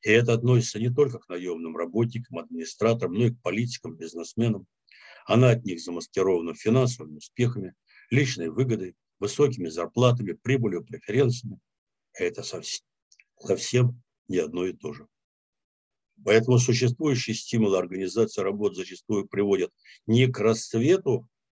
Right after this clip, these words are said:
общественного производства, а к его подавлению,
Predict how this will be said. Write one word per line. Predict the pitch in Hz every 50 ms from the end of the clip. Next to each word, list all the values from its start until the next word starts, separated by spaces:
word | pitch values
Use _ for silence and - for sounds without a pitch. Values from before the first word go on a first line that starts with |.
| _ _ _
общественного | _ 95 98 95 - - - - 113 101 - - 95 90 85
производства, | 82 - 90 92 92 87 92 92 85 80 - _ - - _ _ _ _ _ _ _ _ _ _ _ _ _ _ _ _ _ _ _
а | - 90
к | - -
его | - 92 90 92 90
подавлению, | - - - 87 95 98 101 98 85 76 71 73 73 71 - _